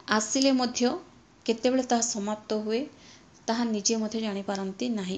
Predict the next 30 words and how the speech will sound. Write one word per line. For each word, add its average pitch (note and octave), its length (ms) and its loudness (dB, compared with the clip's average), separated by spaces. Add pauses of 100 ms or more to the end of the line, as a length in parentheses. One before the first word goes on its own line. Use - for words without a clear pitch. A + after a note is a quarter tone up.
ଏହା C4+ 200 0
ସତ୍ୟ C#4 440 0
ଅଟେ। F3 200 -6 (580)
ତ A3+ 140 0
ନିହାତି B3 400 4
ଆପଣ C#4+ 260 2
ଏ-, G#3+ 120 0 (180)
ଏଗାର A#3 240 2
ଥର A#3+ 140 -2
ଲେଖା A#3+ 200 0
ହନୁମାନ G#3+ 240 -2
ଚାଳିଶା A3 340 0
ପାଠ G#3+ 280 -6
କରନ୍ତୁ। A#3 320 -2 (140)
ତା A3+ 120 0 (100)
ସହ B3+ 260 0 (540)
ସୂର୍ଯ୍ୟଦେବଙ୍କୁ D4+ 720 6
ଜଳ G#3+ 280 4
ଅର୍ଘ୍ୟ A#3+ 280 2
ଦିଅନ୍ତୁ A#3+ 320 2
ପ୍ରତ୍ୟେକ A#3 540 0
ଦିନ, A#3+ 160 0
ଏବଂ C4 220 4
ସୂର୍ଯ୍ୟଦେବଙ୍କୁ D4 680 2
ଜଳ A3 260 2
ଅର୍ଘ୍ୟ B3 240 2
ଦେଲା A3 220 0
ସମୟରେ A#3 420 -2 (500)
ଅଳ୍ପ B3+ 460 6
ଟିକେ D#4+ 240 4